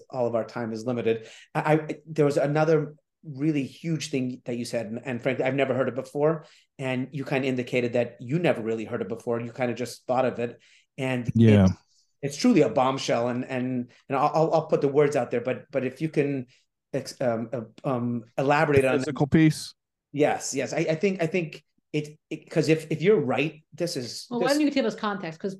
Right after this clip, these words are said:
Speaker 3: you are, you guys are sharing something, like, sound like you just had, like, a conversation, but, you know, for those of us that weren't there, can you explain?
Speaker 1: Okay, so, so you, you had mentioned, I'll, I'll just put it out there, and then you, you take it wherever you d-, wanna go.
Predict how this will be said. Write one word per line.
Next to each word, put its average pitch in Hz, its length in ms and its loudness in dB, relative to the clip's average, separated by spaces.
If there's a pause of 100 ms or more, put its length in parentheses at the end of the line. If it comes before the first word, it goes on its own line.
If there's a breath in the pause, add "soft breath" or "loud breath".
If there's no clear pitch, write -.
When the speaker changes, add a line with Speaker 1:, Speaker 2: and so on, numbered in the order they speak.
Speaker 3:
you 233 200 -2
are, 247 220 0
you 220 120 -8
guys 220 200 -2
are 202 60 -2
sharing 202 300 -2
something, 190 200 -4
like, 180 120 -6
sound 190 160 -4
like 185 80 -6
you 185 60 -2
just 180 160 -6
had, 185 200 -4
like, 175 180 -6
a 170 40 -10
conversation, 214 680 -2
but, 190 200 -2
you 226 60 -4
know, 208 80 -2
for 202 80 -6
those 220 200 0
of 220 60 -6
us 196 140 -4
that 185 140 -6
weren't 196 240 -4
there, 185 180 -2
can 196 180 -8
you 202 60 -6
explain? 196 240 -8
Speaker 1:
Okay, - 140 2
so, - 140 -4
so 160 240 4
you, 165 180 0
you 156 180 4
had 156 220 2
mentioned, 147 300 0
I'll, 147 120 2
I'll 151 140 4
just 147 220 -2
put 147 100 0
it 139 40 2
out 131 140 2
there, 127 80 -2
and 123 80 -4
then 123 160 -4
you, 127 180 -6
you 131 120 -8
take 127 240 -2
it - 40 2
wherever 117 200 2
you 117 160 -6
d-, 110 160 -10
wanna 113 220 -6
go. 107 200 -8